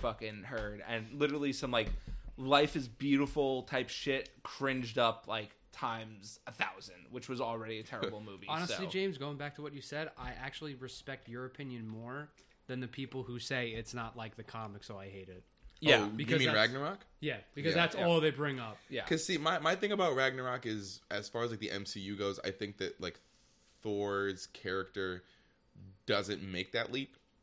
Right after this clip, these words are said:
Speaker 2: I think in the first Thor in Dark World, which is utter trash,
Speaker 3: Mm-hmm.
Speaker 2: that, like, you, you have this character of Thor where, like,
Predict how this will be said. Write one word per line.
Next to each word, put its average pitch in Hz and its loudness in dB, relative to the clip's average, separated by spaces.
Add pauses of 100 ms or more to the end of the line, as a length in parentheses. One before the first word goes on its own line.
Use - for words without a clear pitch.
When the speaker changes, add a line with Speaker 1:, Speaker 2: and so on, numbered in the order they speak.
(260)
Speaker 2:
I 104 4
think 107 0
in 104 0
the 95 4
first 107 0
Thor 104 4
in 95 0
Dark 101 2
World, 104 0
which 95 -4
is 87 -10 (140)
utter 95 4
trash, 82 -4 (400)
Speaker 3:
Mm-hmm. 143 -6
Speaker 2:
that, 101 4
like, 101 0 (340)
you, 113 -2
you 120 -2
have 123 2
this 113 -4
character 110 2
of 98 -4
Thor 101 2
where, 98 4
like, 95 2